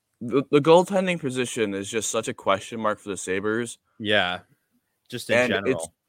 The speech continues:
Speaker 1: it's, it's really their own fault for
Speaker 2: Mm-hmm.
Speaker 1: going so cheap. And, and we'll see. I mean, listen, the Flyers game, okay, like, I think Anderson needed to start that game. U P L was playing a lot. Like,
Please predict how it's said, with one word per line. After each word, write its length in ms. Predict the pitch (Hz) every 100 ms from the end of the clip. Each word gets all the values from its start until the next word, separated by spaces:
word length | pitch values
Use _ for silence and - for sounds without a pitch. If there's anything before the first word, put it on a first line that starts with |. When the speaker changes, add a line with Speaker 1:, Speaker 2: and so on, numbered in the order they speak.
| -
Speaker 1:
it's, 260 | 143 131 127
it's 0 | 117
really 460 | 127 139 143 143 131
their 280 | 117 113 107
own 280 | 98 95 85
fault 400 | - 65 50 - - _ _ _ _ _ _ _
for 160 | 117
Speaker 2:
Mm-hmm. 80 | 104
Speaker 1:
going 280 | 101 92 92
so 200 | - 90
cheap. 380 | - - 104 120 _ _ _ _ _ _ _ _ _ _ _
And, 540 | 101 95 95 92 92 - _ _ _ _ _ _ _ _ _ _ _ _ -
and 120 | 107
we'll 120 | 117
see. 120 | 127
I 60 | 113
mean, 160 | 139 139
listen, 340 | 151 113 82 _ _ _ _ _ _ -
the 80 | 127
Flyers 420 | 151 165 190 180
game, 320 | 170 170 165 -
okay, 360 | 120 101 76 85 _
like, 200 | - 98 -
I 100 | 113
think 240 | 120 117 - -
Anderson 460 | 117 120 117 117
needed 200 | 113 113
to 60 | 110
start 280 | - 107 104
that 180 | 101
game. 240 | 101 98 92
U 120 | 98
P 220 | - 110
L 100 | 98
was 140 | 95 -
playing 260 | 101 95
a 60 | 92
lot. 380 | 87 85 85 - _ _ _ _ _ _ _ _
Like, 380 | 104 90 90